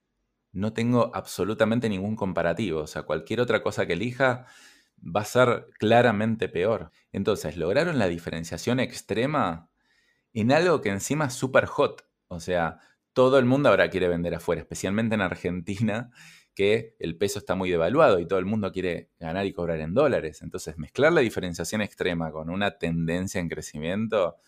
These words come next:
bueno, los hizo explotar. Yo, por suerte, tuve la suerte de trabajar directamente con los dueños cuando todavía eran chiquitos y ahora explotaron, crecieron un montón,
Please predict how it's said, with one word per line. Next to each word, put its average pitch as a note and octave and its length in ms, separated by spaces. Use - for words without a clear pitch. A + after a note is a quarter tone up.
bueno, D2+ 220
los - 200
hizo G2 180
explotar. D2+ 500
Yo, F2 240
por E2+ 160
suerte, G2 400
tuve A2 200
la F2+ 100
suerte F#2+ 260
de F2 60
trabajar F2+ 520
directamente E2+ 580
con D#2 120
los D2+ 100
dueños A#2 340
cuando D#2+ 200
todavía D#2+ 360
eran D#2+ 180
chiquitos F#2 480
y E2+ 40
ahora G#2 340
explotaron, F2+ 760
crecieron F#2+ 400
un F2+ 60
montón, F#2 520